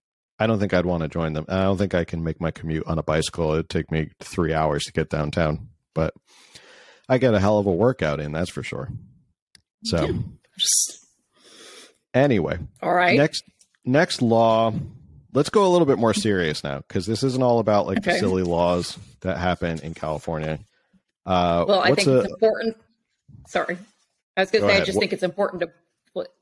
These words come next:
Speaker 2: these are our elected officials, and this is what they're working on. So it's important to point that out.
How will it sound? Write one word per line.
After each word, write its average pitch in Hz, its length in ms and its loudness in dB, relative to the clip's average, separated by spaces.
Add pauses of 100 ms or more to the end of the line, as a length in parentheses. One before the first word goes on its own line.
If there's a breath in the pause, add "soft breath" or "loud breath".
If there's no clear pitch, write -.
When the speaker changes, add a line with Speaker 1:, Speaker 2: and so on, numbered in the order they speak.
(220)
Speaker 2:
these 208 240 0
are 214 100 6
our 214 120 6
elected 196 360 0
officials, 175 440 -2
and 175 100 -2
this 165 180 -6
is 185 120 -4
what 180 140 0
they're 180 120 2
working 196 320 -4
on. 165 160 -6
So - 100 -2
it's - 120 -2
important 180 320 -2
to 180 40 -4
point 185 260 -4
that 185 140 2
out. 196 240 -2